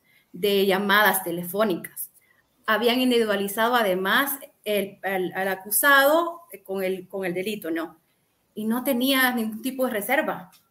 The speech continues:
Y además que esa investigación, que tampoco hay que celebrarla, que tampoco fue exitosa, pero al menos, a diferencia con el actual, con los casos del régimen,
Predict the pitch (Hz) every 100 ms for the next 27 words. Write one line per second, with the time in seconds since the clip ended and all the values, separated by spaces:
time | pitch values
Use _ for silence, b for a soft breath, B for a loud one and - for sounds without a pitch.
0 | _ _ - 220 220 214 - 208 208 220
1 | - 226 220 233 220 214 202 202 190 175
2 | - - 170 185 185 185 190 190 190 185
3 | 175 185 165 147 143 156 151 160 - 180
4 | 185 185 196 202 220 B B B B _
5 | _ 226 233 233 254 285 262 233 311 -
6 | 196 214 190 214 240 226 202 190 196 _
7 | _ - 196 175 175 220 226 180 180 180
8 | 196 208 226 202 214 226 208 190 226